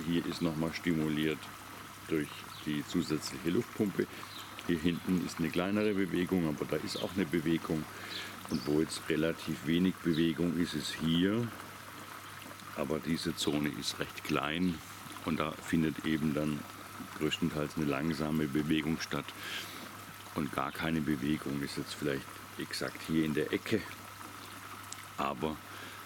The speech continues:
äh, das ist so für mich akzeptabel. Also wir hatten jetzt das zweite, den zweiten Parameter, das zweite Argument,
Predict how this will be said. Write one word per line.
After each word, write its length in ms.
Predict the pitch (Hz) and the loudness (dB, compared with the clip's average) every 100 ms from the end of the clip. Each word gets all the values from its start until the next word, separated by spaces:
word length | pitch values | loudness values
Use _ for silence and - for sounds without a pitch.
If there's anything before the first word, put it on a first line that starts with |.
| - - - | -14 -10 -6
äh, 60 | 73 73 71 - | -4 -4 -6 -6
das 200 | 71 - | -2 -2
ist 200 | - - | 0 2
so 300 | - 69 71 69 | 2 2 0 -2
für 120 | - 69 | -2 0
mich 180 | 67 67 - | 0 -2 -6
akzeptabel. 840 | 64 - - 73 - 65 67 65 76 - - - - - - | -8 -4 -2 -2 -4 -4 -2 -2 -4 -6 -12 -12 -12 -10 -6
Also 240 | 80 73 73 | -4 0 0
wir 140 | 69 | 0
hatten 240 | 76 80 | -2 0
jetzt 320 | 80 78 - 71 | 2 0 -2 -4
das 220 | 69 - | -4 -2
zweite, 380 | 80 76 80 73 | 0 0 0 -2
den 220 | 73 71 | -2 -2
zweiten 340 | - 76 85 | 0 0 0
Parameter, 520 | - 87 82 85 78 | 0 0 2 2 2
das 220 | 73 73 - | 0 -2 -2
zweite 380 | 73 76 73 | -2 0 0
Argument, 480 | 78 80 78 78 78 | -2 -2 0 2 0